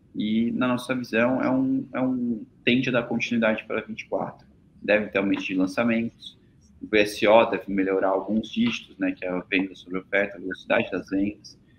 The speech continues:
e também com potencial de melhora de margem. Então, tudo isso, é, se traduz em um múltiplo de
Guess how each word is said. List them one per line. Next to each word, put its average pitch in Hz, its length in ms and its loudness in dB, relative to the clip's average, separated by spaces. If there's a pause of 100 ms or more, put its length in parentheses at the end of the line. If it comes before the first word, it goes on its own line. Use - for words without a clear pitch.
(200)
e 120 80 0
também 110 420 2
com 110 180 -6
potencial 110 440 -2
de - 120 -6
melhora 107 340 -2
de 120 100 -4
margem. 92 540 -2
Então, 110 300 -4 (460)
tudo 135 300 4
isso, 143 600 2 (460)
é, 98 540 2
se - 200 -12
traduz 110 460 4
em 120 40 2
um 117 40 4
múltiplo 110 680 0
de 98 240 -4